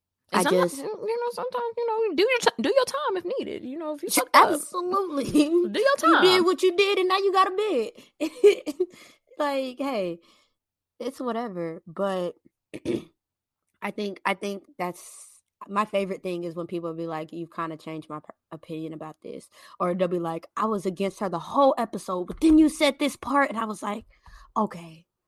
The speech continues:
Speaker 2: Okay, I get it." And I think that's the part that I like. Like, we're all human. We all make mistakes.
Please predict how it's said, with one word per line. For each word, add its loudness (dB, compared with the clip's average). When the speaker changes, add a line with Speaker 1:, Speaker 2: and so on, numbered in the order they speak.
Speaker 2:
Okay, -2
I -6
get -8
it." -10
And -8
I -8
think -8
that's -10
the -12
part -10
that -12
I -10
like. -10
Like, -10
we're -2
all 2
human. -6
We -6
all -2
make -10
mistakes. -12